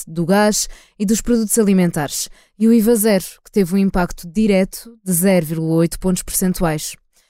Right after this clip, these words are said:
A taxa de inflação subjacente exclui os valores que mais oscilam,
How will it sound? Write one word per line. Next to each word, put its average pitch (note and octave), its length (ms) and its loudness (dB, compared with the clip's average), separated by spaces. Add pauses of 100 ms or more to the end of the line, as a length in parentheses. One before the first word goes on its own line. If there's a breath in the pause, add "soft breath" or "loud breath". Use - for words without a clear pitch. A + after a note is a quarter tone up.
(240)
A F#3+ 60 -8
taxa G3+ 260 0
de F#3 60 0
inflação F#3+ 480 0
subjacente F#3 800 0
exclui A#3 460 0
os A3 100 0
valores A3 380 2
que - 100 -2
mais A3+ 180 2
oscilam, D3+ 480 -2